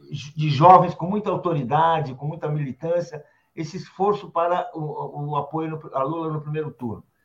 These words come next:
Já é uma, é uma coisa importante contra, assim, eh, eh, mi-, per-, personagens da história do P D T,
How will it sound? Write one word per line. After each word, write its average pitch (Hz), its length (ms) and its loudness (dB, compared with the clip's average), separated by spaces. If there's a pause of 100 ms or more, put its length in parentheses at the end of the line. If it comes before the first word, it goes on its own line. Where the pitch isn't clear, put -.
(220)
Já 165 240 2
é 196 120 -2
uma, 185 180 -4
é 170 60 -4
uma 165 160 -2
coisa 147 240 -4
importante 170 560 -6
contra, 175 340 -6
assim, 151 320 -6 (320)
eh, 120 40 -8
eh, 127 640 -6
mi-, 151 220 0 (720)
per-, 143 280 -4
personagens 143 720 -4
da 135 100 -4
história 185 440 0
do 147 100 0
P 139 140 -6
D 127 100 -4
T, 160 360 -8